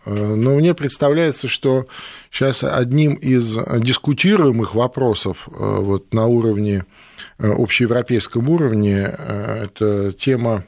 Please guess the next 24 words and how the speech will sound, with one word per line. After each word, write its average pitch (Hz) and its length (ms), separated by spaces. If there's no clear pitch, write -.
европейской 110 600
безопасности, 107 1200
это 98 200
то, 127 380
э, 101 240
о 117 100
чём, 123 480
э, 113 480
не 117 100
так 110 260
давно, 113 640
э, 98 360
в 95 60
своём 107 520
заявлении, 110 760
э, 104 360
говорил 101 840
президент 110 380
Франции 117 360
Макрон 143 580
о 110 160
создании 131 880
общеевропейской 107 1040
армии, 113 480